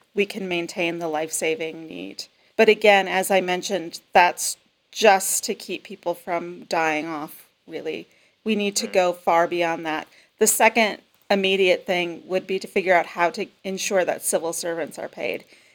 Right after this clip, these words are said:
Speaker 1: And by civil servants, I am talking about teachers. I am talking about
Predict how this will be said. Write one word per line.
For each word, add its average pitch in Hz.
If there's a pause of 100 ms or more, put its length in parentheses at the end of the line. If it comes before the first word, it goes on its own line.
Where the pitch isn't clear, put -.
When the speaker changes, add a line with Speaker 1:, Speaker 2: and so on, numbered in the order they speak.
(100)
Speaker 1:
And 214
by 214
civil 214
servants, 196
I 196
am 196
talking 214
about 175
teachers. 175
I 190
am 196
talking 202
about 175